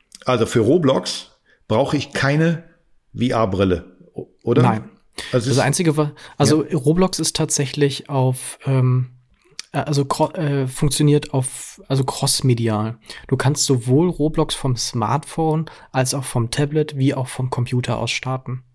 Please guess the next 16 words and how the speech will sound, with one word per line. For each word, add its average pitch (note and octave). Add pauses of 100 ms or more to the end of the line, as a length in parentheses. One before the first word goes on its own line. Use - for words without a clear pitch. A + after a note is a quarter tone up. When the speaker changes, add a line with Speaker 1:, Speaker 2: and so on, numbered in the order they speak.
(220)
Speaker 2:
Es -
wird D#3+
auch C#3
an C3+
einer B2
V B2 (120)
R, B2 (480)
äh, C3
Möglichkeit A#2+
gearbeitet, B2+
die A2+
gibt's -
aber C3+
noch B2+
nicht. C3 (240)
Speaker 1:
Okay. F#2+